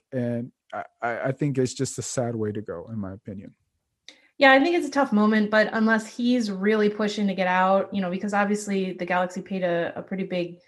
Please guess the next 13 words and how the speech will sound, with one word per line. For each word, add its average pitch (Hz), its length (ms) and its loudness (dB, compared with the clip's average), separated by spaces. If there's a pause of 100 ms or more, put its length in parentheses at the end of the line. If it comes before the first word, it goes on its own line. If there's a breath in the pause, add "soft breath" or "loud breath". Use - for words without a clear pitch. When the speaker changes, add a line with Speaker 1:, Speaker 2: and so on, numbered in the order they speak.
(460 soft breath)
Speaker 2:
uh, 165 280 -2
transfer 190 360 -4
fee 247 160 -2
for 247 240 0
him, 254 160 2
and 175 140 -4
they're 180 100 -2
not 185 180 -4
gonna 185 140 -6
get 190 160 -2
that 170 180 -2
back, 175 560 -2
um, 170 440 -6